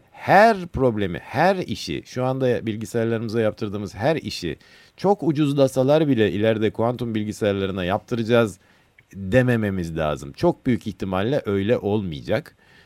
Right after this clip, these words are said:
E, bir de, e, e, yani bazı, "Ah keşke algoritmamız, e, hızlı bir algoritmamız olsa da şunu çözebilsek." dediğimiz bir takım işler var.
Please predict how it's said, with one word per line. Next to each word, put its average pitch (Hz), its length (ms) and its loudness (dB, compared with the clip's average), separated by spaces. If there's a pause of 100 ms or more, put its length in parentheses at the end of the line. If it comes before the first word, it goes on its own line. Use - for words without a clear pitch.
(220)
E, 104 540 0
bir 180 340 -2
de, 214 260 0 (360)
e, 127 360 -6 (1300)
e, 87 340 -8 (560)
yani 120 240 2 (180)
bazı, 151 760 4 (360)
"Ah 139 240 0
keşke 135 760 -2
algoritmamız, 123 800 -2 (160)
e, - 20 -6
hızlı 110 440 0
bir 135 60 4
algoritmamız 117 640 0
olsa 113 280 -2
da 113 60 -2
şunu 117 200 -8
çözebilsek." 110 640 -4
dediğimiz 104 400 -2
bir 104 80 -6
takım 120 260 -4
işler 151 300 2
var. 208 260 0